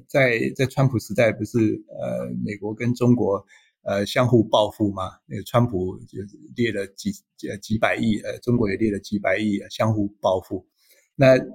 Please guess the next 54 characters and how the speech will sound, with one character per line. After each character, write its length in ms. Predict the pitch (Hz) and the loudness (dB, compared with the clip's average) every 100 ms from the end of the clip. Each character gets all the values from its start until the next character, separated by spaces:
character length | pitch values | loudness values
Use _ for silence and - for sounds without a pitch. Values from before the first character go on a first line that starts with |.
| - | -4
像 340 | - 147 139 | 2 2 0
相 220 | - 170 | 0 2
互 100 | 160 | 4
报 200 | 147 147 127 | 6 6 4
复， 100 | 123 | 4
当 160 | 127 | 6
然 160 | 127 127 - - _ - | 6 4 0 -10 _ 0
他 100 | 135 | 4
们 160 | 123 | 6
也 300 | 107 98 98 101 - | 6 4 0 -4 -4
可 100 | 120 | 2
以 160 | 113 | 2
来 220 | 101 98 | 2 0
W 260 | 101 101 104 | -2 -2 -2
T 140 | 107 | 0
O 100 | 104 104 - _ _ | -2 -4 -14 _ _
打 140 | 90 | -2
官 240 | - 101 104 | 2 2 0
司 240 | - - | -4 -6
啊。 160 | - 101 _ - _ - | -6 -14 _ -20 _ -2
那 180 | 135 - | -2 2
问 120 | 151 | 2
题 120 | 120 113 | 4 6
是 280 | 127 117 107 - | 6 4 2 -8
最 240 | - 165 131 | 0 4 6
后 240 | 143 113 - | 6 4 2
必 120 | - | -2
须 120 | 113 113 | 2 4
要 100 | 107 | 4
政 200 | - 110 | 4 2
治 160 | 107 | 2
解 200 | 101 - | -4 -8
决， 180 | - 110 | -8 -6
因 160 | 127 120 | 0 2
为 100 | 110 | 0
打 280 | - 101 | 0 -2
官 180 | 101 120 | 2 2
司 180 | 123 117 | 2 0
打 140 | 95 | 0
完 260 | 90 98 98 | 0 -2 -4
以 60 | 92 | -4
后 340 | 110 98 - - - - _ | -2 -2 -6 -16 -20 -20 _
又， 220 | 120 101 104 113 - - _ 143 _ _ | -2 -2 -2 -8 -16 -18 _ -20 _ _
又 160 | 117 - | -18 -18
怎 100 | 90 | -20
么 80 | 92 | -10
样 180 | 104 95 | -8 -8
呢 60 | - _ _ _ | -12 _ _ _
？W 180 | 107 107 | -2 2
T 100 | 120 | 2
O 60 | 113 | 2
授 180 | 131 | 2
权 240 | 101 104 | 0 0
你， 60 | 104 | -2